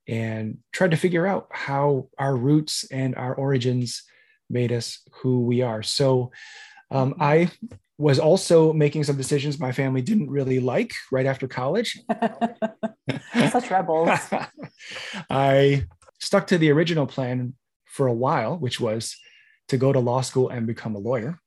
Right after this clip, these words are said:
Speaker 1: And after
Speaker 2: Wow.
Speaker 1: one semester in law school, I dropped out. Now, I thought my parents would understand that because my parents are both ministry people, lifelong vocational ministry people,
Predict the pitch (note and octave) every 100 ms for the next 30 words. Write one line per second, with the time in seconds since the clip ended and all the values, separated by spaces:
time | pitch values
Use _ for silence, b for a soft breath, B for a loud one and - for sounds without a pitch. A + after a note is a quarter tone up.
0 | - A#2 A#2 A#2+ A#2+ - - A#2 A2+ A#2
1 | - _ - D3 A#2 B2 C3 B2+ B2 C3
2 | E3+ - C3 C#3+ B2 A2+ A#2 - C3 -
3 | A2+ A2 B2 A2 - A2 G#2+ G2 _ B
4 | B B B B C3+ C3 A#2+ - E3+ G3
5 | F3 E3 D#3+ D#3+ D#3+ C#3+ C3+ B2+ - C3
6 | C#3 D3+ D3+ D#3 C3 B2 A#2 A2+ G#2+ B2+
7 | A2+ A2+ - A2+ A2 G#2+ A#2+ C3 B2+ -
8 | B2 A#2 - C3+ C3 D3 A#2 A#2+ C3+ -
9 | A#2 A2 A2 G#2+ A#2+ - A2+ A2+ A2+ -
10 | G#2+ C#3 E3+ G#3+